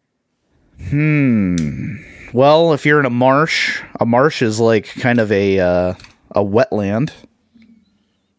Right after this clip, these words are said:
So maybe it's something with, like, a lot of moisture, like maybe, uh, pneumonia.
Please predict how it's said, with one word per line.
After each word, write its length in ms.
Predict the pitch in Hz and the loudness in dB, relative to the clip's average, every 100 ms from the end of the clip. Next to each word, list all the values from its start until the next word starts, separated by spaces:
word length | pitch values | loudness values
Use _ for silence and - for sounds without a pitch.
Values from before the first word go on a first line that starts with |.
| _ _ _ _ _ _ _ | _ _ _ _ _ _ _
So 180 | - 104 | -6 -2
maybe 300 | 117 113 113 | -2 0 -2
it's 120 | - | -2
something 300 | 117 104 107 | -6 -4 -4
with, 120 | 104 | -2
like, 180 | 104 101 | -2 -2
a 40 | 98 | -2
lot 240 | 101 104 | 0 0
of 60 | 92 | 0
moisture, 760 | 90 104 107 - 123 131 147 | -2 -2 -4 -2 -2 -2 -4
like 320 | 98 90 - | -2 -4 -4
maybe, 560 | 98 98 104 98 95 92 | -6 -4 -4 -4 -2 -2
uh, 180 | 90 87 | -2 -4
pneumonia. 800 | 90 92 95 101 110 123 147 | -4 -2 -2 -2 -2 -2 -4